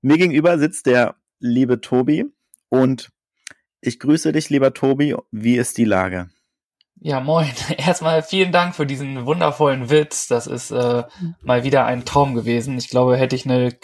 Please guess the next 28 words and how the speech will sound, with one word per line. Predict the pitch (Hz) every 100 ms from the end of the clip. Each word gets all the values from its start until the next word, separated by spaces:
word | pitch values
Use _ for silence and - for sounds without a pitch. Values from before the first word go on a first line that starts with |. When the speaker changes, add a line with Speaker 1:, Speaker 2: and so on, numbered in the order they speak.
| - -
Speaker 2:
äh, | 123 117 120
Firmenkreditkarte, | - 151 156 - 135 156 - 135 131 135 127
würde | 127
ich | 127
mir | 123
auch | 127
schon | 123
längst | 120 120 120
einen | 117 110
Alpaka | - 120 - 131 120
kaufen. | - 113 110 - - - - - _
Speaker 1:
<laughs> | - - -
Speaker 2:
Aber | 127 135 147 151 180 - - - - _ _ _ - - - - - _ _ _ - -
wir | 135 131
haben | 131
weder | 139 147
eine | 143 139 139 135 135 135 _ _ _ _
Firmenkreditkarte, | - 151 160 - 151 156 170 151 160 151
noch | 139 139 -
haben | 131 131
wir | 123 127
einen | 123
Alpaka | 127 120 135 - 110
bei | 107
uns | 110 117
in |
der | 113 110
Kita. | - 117 131